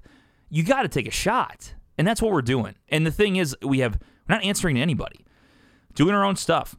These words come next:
We own a hundred percent of the content. We have all of our original money back that me and Nick put into this. And it's all profit from here.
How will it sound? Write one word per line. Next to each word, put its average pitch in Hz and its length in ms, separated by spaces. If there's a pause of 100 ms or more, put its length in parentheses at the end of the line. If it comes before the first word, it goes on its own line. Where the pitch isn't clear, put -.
(140)
We 110 120
own 156 120
a 147 40
hundred 165 160
percent 170 260
of 156 60
the - 40
content. 147 440 (220)
We 165 160
have 180 140
all 185 260
of 214 100
our 208 80
original 160 340
money 135 360 (280)
back - 540
that 110 120
me 139 120
and 131 80
Nick 131 160
put 120 140
into 117 200
this. - 340 (400)
And 120 260
it's 131 220
all 156 160
profit 143 420
from 104 140
here. 90 260